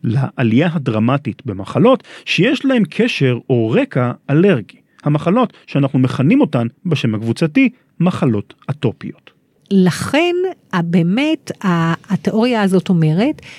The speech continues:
Speaker 2: שילד שהוא נולד ויש נטייה אטופית במשפחה, אז מאוד כדאי לא לשמור על הסטריליות שלו, כי אז הוא יפתח יותר את ה-T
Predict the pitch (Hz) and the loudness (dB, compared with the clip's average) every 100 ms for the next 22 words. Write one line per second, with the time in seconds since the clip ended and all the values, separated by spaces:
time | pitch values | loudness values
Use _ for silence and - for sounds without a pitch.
0 | - - 208 190 233 277 180 170 170 - | -6 0 2 2 2 2 2 0 -2 -8
1 | _ _ - - 190 165 - - 190 180 | _ _ -6 0 2 0 -2 0 2 4
2 | 180 180 175 165 233 - - 165 160 180 | 4 4 2 0 -4 -10 -4 -2 0 2
3 | 180 208 269 - - 196 - 208 175 208 | 2 2 2 0 0 0 0 0 2 0
4 | 214 196 - 214 - 202 175 160 160 - | -4 -8 -2 -2 0 -2 0 0 -2 -4
5 | 156 - 143 202 311 _ _ _ - 156 | -8 -2 -2 -2 -6 _ _ _ -2 2
6 | 202 - 269 - 285 240 285 254 269 294 | 0 0 -2 -2 -4 -2 0 2 2 0
7 | - 294 285 269 - - 240 311 311 180 | -2 -2 0 -2 -2 -2 2 4 4 2
8 | 175 - 156 151 151 - - - 269 330 | 2 0 2 2 -2 -6 -6 -4 0 2
9 | 269 208 - _ - _ _ - 214 208 | 2 0 -6 _ -20 _ _ -2 2 2
10 | 180 - - 277 269 208 190 - 202 196 | 0 -4 -4 -2 -2 0 0 0 0 0
11 | 202 - | -2 0